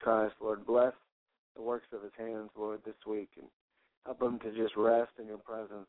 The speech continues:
and rest in you, Father. And Lord, we, we pray for Stargazer Lily oh nine.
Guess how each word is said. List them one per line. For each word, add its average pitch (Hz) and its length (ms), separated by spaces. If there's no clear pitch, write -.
and 104 100
rest 113 280
in 113 160
you, 107 300
Father. 107 360
And 120 160
Lord, 127 300
we, 120 280
we 117 140
pray 123 340
for 110 120
Stargazer 123 640
Lily 117 360
oh 117 60
nine. 107 400